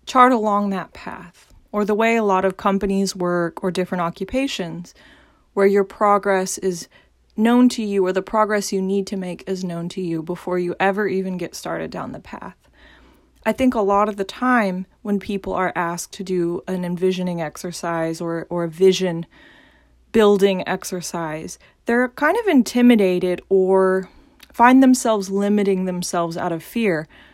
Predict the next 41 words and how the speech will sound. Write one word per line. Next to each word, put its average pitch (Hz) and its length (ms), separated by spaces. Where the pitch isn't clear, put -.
because 202 300
they 208 100
don't 254 240
want 262 160
to 226 100
dream 196 440
too 214 260
big. 175 400
They 175 100
don't 185 240
want 190 120
to 190 180
envision 185 720
anything 190 440
too 190 180
big 180 200
for 185 140
themselves - 480
because 185 320
they 180 160
feel 185 380
that 170 280
from 233 300
the 185 100
start, 226 520
they 185 180
don't 180 340
know 175 180
how 156 340
to 247 100
reach 285 260
that - 200
vision. - 320
They 175 100
don't 185 320
know 185 160
how 180 140
to 180 80
make 170 200
it 147 140
happen. 180 540